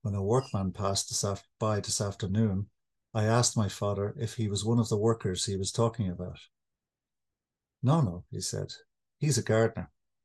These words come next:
He's a good worker too, mind you. He's always about the place, lots to do. The other two come and go.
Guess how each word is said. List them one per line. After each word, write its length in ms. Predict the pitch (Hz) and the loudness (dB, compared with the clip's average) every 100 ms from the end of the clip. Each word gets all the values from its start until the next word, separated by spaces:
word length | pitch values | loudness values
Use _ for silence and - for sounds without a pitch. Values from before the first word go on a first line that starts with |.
| _ _ _ | _ _ _
He's 120 | 95 | -2
a 20 | |
good 160 | 160 147 | 2 4
worker 300 | 120 113 104 | 4 2 0
too, 280 | - 131 120 | 0 0 2
mind 280 | 92 82 | 0 -4
you. 120 | 90 104 _ _ _ _ _ _ _ _ _ - | -10 -14 _ _ _ _ _ _ _ _ _ -2
He's 100 | 113 | 2
always 240 | 131 101 | 4 4
about 260 | 98 104 98 | 2 -2 -2
the 80 | - | -6
place, 540 | 101 95 - - - _ - | -4 -2 -2 -6 -10 _ -4
lots 260 | 104 - | -2 -2
to 120 | - - | -6 -4
do. 340 | 101 98 98 _ _ _ _ _ _ _ _ | -2 -2 -4 _ _ _ _ _ _ _ _
The 440 | - - - 117 | -12 -10 2 6
other 160 | 156 170 | 8 8
two 260 | - 139 120 | 4 4 2
come 260 | - 131 | 4 6
and 200 | 113 101 | 6 4
go. 340 | 110 117 98 | 6 6 4